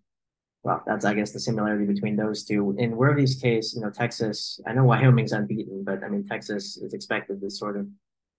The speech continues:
uh, win that one handedly. So there is that risk where maybe, you know, Worthy isn't really needed in the second half, whereas Weaver,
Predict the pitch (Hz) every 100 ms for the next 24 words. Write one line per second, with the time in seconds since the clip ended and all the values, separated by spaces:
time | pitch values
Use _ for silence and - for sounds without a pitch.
0 | - 120 120 117 117 117 135 135 127 117
1 | 120 107 120 120 120 147 165 160 - 117
2 | 110 117 _ _ - 120 127 127 117 107
3 | 113 110 - 113 110 110 110 107 107 101
4 | 104 101 104 101 101 101 98 101 101 104
5 | 104 104 101 101 107 101 101 104 104 104
6 | 104 104 98 101 117 147 139 113 110 113